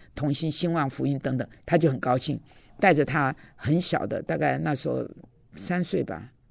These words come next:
两岁、三岁，反正能走路就对了，啊，的儿子，非常可爱的一个儿子，带我去附近吃冰淇淋。结果呢，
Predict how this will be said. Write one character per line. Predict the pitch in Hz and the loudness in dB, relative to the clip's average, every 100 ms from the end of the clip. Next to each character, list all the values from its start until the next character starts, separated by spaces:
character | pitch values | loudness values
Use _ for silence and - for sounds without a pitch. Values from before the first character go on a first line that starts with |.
| - | -6
两 | 131 | -4
岁、 | 135 202 170 | -2 -2 -2
三 | - 180 | -2 -4
岁， | - 190 151 - | 0 -2 -2 -2
反 | 156 | 4
正 | 208 | 6
能 | 175 190 | 6 6
走 | - 123 | 4 4
路 | 170 | 6
就 | 147 147 | 6 4
对 | 151 117 | 4 2
了， | 92 - - - - _ _ | 0 -8 -20 -20 -20 _ _
啊， | - 120 - - _ | -10 -10 -10 -18 _
的 | 151 - | 0 2
儿 | 143 135 | 2 0
子， | 143 131 - | 2 -2 -4
非 | - 220 | 4 6
常 | 220 170 | 6 2
可 | - | -2
爱 | 120 | -2
的 | 135 | -2
一 | 127 | -2
个 | - | -4
儿 | - 113 | -6 -8
子， | - - - - - - | -8 -12 -16 -20 -16 2
带 | 180 | 4
我 | 147 | 6
去 | - 170 | 4 -2
附 | 170 | -2
近 | 156 156 117 - _ _ | 0 0 0 -6 _ _
吃 | - 170 | -2 0
冰 | 156 170 | 2 0
淇 | - | 2
淋。 | 170 117 123 - _ _ _ _ _ _ _ - | 2 2 -2 -8 _ _ _ _ _ _ _ -10
结 | - 175 | 0 2
果 | - 160 | 4 2
呢， | 156 156 151 | 2 2 0